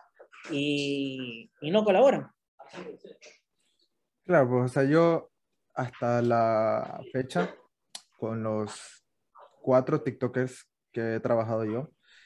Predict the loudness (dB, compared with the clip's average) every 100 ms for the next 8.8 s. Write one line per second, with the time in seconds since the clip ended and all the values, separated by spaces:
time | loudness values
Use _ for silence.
0 | _ _ _ _ _ 0 2 2 -4 -8
1 | -2 0 0 0 -2 -4 -6 -6 -6 -4
2 | -4 -6 -10 -10 -4 -2 -2 -2 -6 -12
3 | _ _ _ -2 0 -2 -6 _ _ _
4 | _ _ -6 0 0 0 -4 _ _ _
5 | -4 -2 -2 -2 -2 -4 -4 -6 -6 -4
6 | -4 -4 -2 -2 -2 -4 -12 -20 _ _
7 | -6 -4 -2 -2 -2 -4 -4 -2 -2 -4
8 | -2 4 4 6 2 0 -4